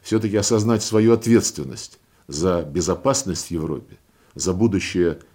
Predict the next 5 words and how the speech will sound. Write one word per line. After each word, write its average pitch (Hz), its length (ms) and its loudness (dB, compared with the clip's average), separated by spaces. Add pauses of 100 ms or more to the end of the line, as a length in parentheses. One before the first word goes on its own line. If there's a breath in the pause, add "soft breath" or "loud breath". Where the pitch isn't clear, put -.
мироустройства, 95 1000 0 (380)
за 80 140 -2
обеспечение 95 880 0 (180)
на 101 160 -2
практике 101 760 -2